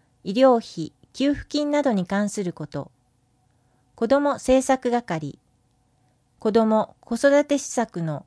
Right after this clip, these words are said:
総合企画、総合調整に関すること。新居浜ファミリーサポートセンタ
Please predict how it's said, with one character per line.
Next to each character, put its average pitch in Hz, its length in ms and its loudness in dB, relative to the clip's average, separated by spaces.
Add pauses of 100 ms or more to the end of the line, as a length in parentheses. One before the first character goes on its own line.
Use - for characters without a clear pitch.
総 277 300 4
合 277 240 6
企 - 160 -20
画、 - 440 -8
総 277 300 2
合 285 220 4
調 269 240 0
整 175 260 -4
に 147 100 -8
関 196 260 -6
す - 140 -8
る 170 80 -6
こ - 140 -12
と。 - 200 -12 (1400)
新 233 160 0
居 262 60 0
浜 247 260 2
フ 233 80 -2
ァ 220 40 2
ミ 262 140 0
リ 285 140 2
ー 277 40 0
サ 262 160 0
ポ 277 200 4
ー - 20 2
ト 269 120 -4
セ 262 180 0
ン 208 100 -4
タ 151 360 -8